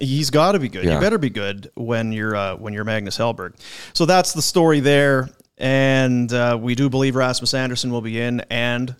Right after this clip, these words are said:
Speaker 1: Vladar will get the start in net. So that's the scoop. Afterburner, you and me tonight.
Speaker 2: You and I.
Speaker 1: Potentially. N H L from last night. The Colorado Avalanche, you mentioned Minnesota, and I saved it till now retro. You talk, you said, "What,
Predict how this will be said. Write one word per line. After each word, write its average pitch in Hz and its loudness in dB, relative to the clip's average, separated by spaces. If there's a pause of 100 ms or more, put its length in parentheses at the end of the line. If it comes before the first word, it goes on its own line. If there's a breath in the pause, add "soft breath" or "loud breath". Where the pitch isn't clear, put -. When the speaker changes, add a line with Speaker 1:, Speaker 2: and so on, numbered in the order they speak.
Speaker 1:
Vladar 120 -2
will 117 -6
get 117 -8
the 117 -4
start 104 0
in 98 -10
net. 92 -8 (100)
So 90 -6 (640 soft breath)
that's 95 -4
the 101 -8
scoop. - -4 (540)
Afterburner, 101 -6 (460)
you 87 -12
and 92 -10
me 90 -8
tonight. 92 -8 (180)
Speaker 2:
You 90 2
and 71 2
I. 73 -2 (120)
Speaker 1:
Potentially. - -10 (1040)
N 196 4
H 226 2
L 202 6
from 185 0
last 185 4
night. 139 2 (800 loud breath)
The 143 2
Colorado 202 4
Avalanche, 175 4
you 143 2
mentioned 185 2
Minnesota, 185 2
and 143 2
I 135 2
saved 175 0
it 165 -2
till 147 2
now 143 2
retro. 123 -2
You 113 -4
talk, 139 0
you 131 -4
said, 123 0
"What, 165 -6